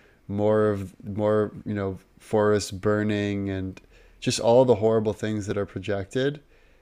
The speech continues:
it's gonna be really hard to ignore. And if you're, if the people in your country care about it, you as a leader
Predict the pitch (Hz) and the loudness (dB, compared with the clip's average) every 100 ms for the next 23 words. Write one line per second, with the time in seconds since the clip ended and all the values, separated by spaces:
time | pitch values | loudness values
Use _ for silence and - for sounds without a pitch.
0 | _ _ _ _ _ - 135 - - 147 | _ _ _ _ _ 0 0 2 2 4
1 | 139 131 123 101 98 117 123 110 113 113 | 4 2 2 0 -2 0 2 2 0 0
2 | 104 104 95 101 113 104 - - _ _ | -2 -6 -4 -6 -6 -6 -10 -20 _ _
3 | _ _ - 117 113 113 123 98 113 127 | _ _ -6 -2 0 0 -2 -2 0 0
4 | 123 _ - 104 117 - - 135 - 143 | -2 _ -14 -8 -8 -10 -4 -4 0 -2
5 | 101 113 117 113 - 104 98 117 - 104 | 0 -2 -2 -4 -6 -10 -6 -8 -6 -4
6 | 98 104 117 123 151 165 - _ _ 107 | -2 0 0 0 -2 -4 -10 _ _ -2
7 | 117 143 123 110 113 107 120 110 101 98 | 2 4 4 2 0 -2 0 0 -2 -4